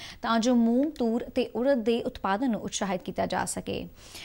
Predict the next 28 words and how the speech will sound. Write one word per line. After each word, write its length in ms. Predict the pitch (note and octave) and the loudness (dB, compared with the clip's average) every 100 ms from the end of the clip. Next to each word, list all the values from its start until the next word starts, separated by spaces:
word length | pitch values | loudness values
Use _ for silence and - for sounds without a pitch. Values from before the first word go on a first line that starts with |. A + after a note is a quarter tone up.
| - | 0
ਮੰਤਰਾਲਾ 440 | B3 B3+ C4 C#4 D#4 | 2 6 6 6 2
ਅਨੁਸਾਰ 380 | E4 D4+ D#4 D#4 | 0 0 0 2
ਦੇਸ਼ 300 | B3+ C4+ - | 2 2 0
ਭਰ 240 | B3+ A#3+ | 2 2
ਵਿੱਚ 220 | A#3+ B3+ | 0 0
ਇਸ 220 | D#4 C4 A#3+ | 2 0 0
ਰਣਨੀਤੀ 480 | A#3 A3+ A3+ B3+ B3+ | 0 0 0 0 0
ਅਧੀਨ 280 | A3 B3 D4+ | 0 -2 0
ਚਾਰ 320 | C4 A3 A3+ | 0 0 2
ਲੱਖ 240 | A#3 - | -2 -2
ਹੈਕਟੇਅਰ 380 | A3 - A3+ A3+ | -8 -4 -2 0
ਰਕਬੇ 320 | B3 G#3 G3+ G3+ | -2 0 -2 0
ਵਿੱਚ 240 | G#3 G#3 | -2 -2
ਇਹਨਾਂ 200 | D#4+ A#3 | 0 0
ਦਾਲਾਂ 320 | G3+ F#3+ G3 | 2 0 0
ਦੀ 120 | A3+ C4 | -2 0
ਕਾਸ਼ਤ 400 | G3 G3+ A#3 - | -2 -2 -6 -6
ਕੀਤੀ 180 | G3+ G3+ | -6 -2
ਜਾਵੇਗੀ। 560 | F#3+ - - - - - - - - A3+ | -2 -2 -4 -6 -8 -10 -16 -20 -8 0
ਮੰਤਰਾਲਾ 380 | A#3+ C4 B3 C4+ | 2 4 4 2
ਨੇ 120 | D4 | 2
ਬਿਆਨ 340 | A#3 G3+ G#3 | 0 -2 -2
ਵਿੱਚ 180 | B3+ C4 | -2 -4
ਕਿਹਾ 220 | - B3 B3 | 0 0 0
ਕਿ 140 | D4+ | -2
ਖਰੀਫ 420 | - A3+ A#3+ - | -2 -2 -2 -4
ਮਿੰਨੀ 260 | A3+ A3 A3+ | -2 -2 -2
ਕਿੱਟ 260 | A3+ A3+ | -2 -4